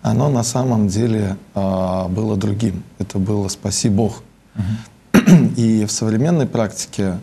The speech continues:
Speaker 1: а, церковный человек, он говорит «спаси Господи». И вот отец Денис интересный момент подняли. Я даже, наверное, за себя теперь подумаю. А я всегда ли, отвечая,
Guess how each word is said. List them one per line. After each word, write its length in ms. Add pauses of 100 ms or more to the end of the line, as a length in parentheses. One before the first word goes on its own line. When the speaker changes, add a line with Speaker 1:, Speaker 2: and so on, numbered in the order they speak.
Speaker 1:
а, 480 (360)
церковный 520
человек, 640
он 160
говорит 400
«спаси 400
Господи». 540 (1000)
И 220
вот 260
отец 300
Денис 400
интересный 540
момент 360
подняли. 400
Я 160
даже, 320
наверное, 400
за 160
себя 340
теперь 320
подумаю. 600 (360)
А 140
я 160
всегда 540
ли, 360
отвечая, 1200